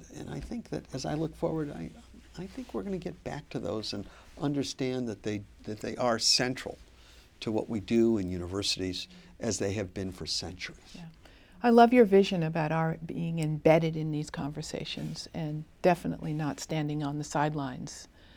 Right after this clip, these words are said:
Speaker 1: Yeah.
Speaker 2: as these conversations
Speaker 1: Yeah.
Speaker 2: continue. And the liberal arts education is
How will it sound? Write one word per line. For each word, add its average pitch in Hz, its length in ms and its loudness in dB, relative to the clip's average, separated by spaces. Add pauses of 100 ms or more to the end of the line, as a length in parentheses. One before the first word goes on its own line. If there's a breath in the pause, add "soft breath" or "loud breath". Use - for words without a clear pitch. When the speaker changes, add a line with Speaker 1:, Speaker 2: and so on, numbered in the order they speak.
Speaker 1:
Yeah. 90 180 -8
Speaker 2:
as 165 180 -8
these 143 180 -6
conversations 156 720 -8
Speaker 1:
Yeah. 156 60 -12
Speaker 2:
continue. 147 600 -6
And 165 160 0
the 156 80 0
liberal 196 320 2
arts 160 240 -2
education - 600 -10
is - 340 -10